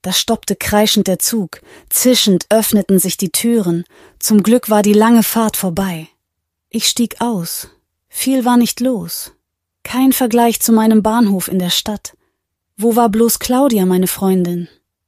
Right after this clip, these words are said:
Da winkte jemand am Bahnsteigende. „Claudia!“ „Hi“,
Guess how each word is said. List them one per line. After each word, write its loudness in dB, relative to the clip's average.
Da 2
winkte 6
jemand 4
am 4
Bahnsteigende. 2
„Claudia!“ 4
„Hi“, 2